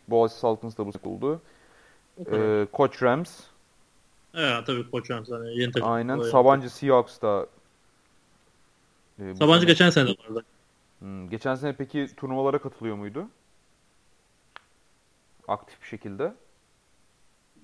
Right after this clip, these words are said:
Speaker 2: Ya Mayıs turnuvasına katılmadı diye hatırlıyorum, yanlış olmasın.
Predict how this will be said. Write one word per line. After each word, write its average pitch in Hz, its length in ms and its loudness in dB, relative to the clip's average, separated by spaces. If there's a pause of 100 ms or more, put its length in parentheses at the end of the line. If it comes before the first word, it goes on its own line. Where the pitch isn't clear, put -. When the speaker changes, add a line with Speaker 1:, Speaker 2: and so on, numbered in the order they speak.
(360)
Speaker 2:
Ya 131 140 -6
Mayıs 135 360 2
turnuvasına 151 340 -2
katılmadı 123 420 0
diye 117 100 2
hatırlıyorum, 113 460 -2
yanlış 120 260 -4
olmasın. 127 460 -2